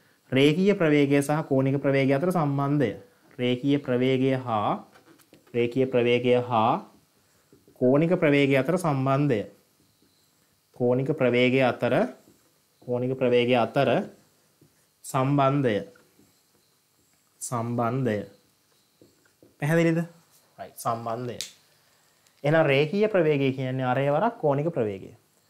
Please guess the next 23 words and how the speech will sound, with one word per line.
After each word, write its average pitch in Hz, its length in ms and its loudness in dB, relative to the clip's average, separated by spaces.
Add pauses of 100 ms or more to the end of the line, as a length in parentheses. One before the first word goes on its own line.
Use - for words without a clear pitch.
කෝණික 202 420 0
ප්‍රවේගය 147 400 0
කියන්නේ 127 480 -4
රේඛීය 139 340 -4
ප්‍රවේගයේ 143 480 -2
බෙදීම 135 460 -4 (180)
අරය. 107 280 -6 (340)
මේක 127 140 -8
බෙදලා 123 280 0
ගන්න 131 280 -2
පුළුවන්. 107 320 -8
තේරෙනවද? 147 420 -4 (1400)
හරි. 117 180 0 (280)
හදා 147 260 2
ගන්න 156 240 -2
ඕක. 156 120 -6 (2250)
ඔන්න 143 140 -8
පස්වෙනි 120 400 -2
එක. 143 80 -4
තව 139 220 2
එකයි 139 220 2
තියෙන්නේ. 110 360 -6
හරිද? 151 200 -2